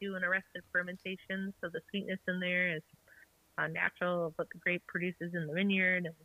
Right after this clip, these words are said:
um, it's overall just, you know, an easy drinking red wine, um, not a whole heck of a lot of tannin to it.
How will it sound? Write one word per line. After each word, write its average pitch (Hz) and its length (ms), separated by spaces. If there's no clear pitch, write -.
um, 165 300
it's - 160
overall 196 340
just, 180 160
you 180 100
know, 160 240
an 208 180
easy 226 380
drinking 208 420
red 190 300
wine, 180 560
um, 165 160
not 196 360
a 196 40
whole 202 320
heck 190 160
of 185 120
a - 20
lot 185 220
of 175 240
tannin 185 560
to 226 100
it. 233 200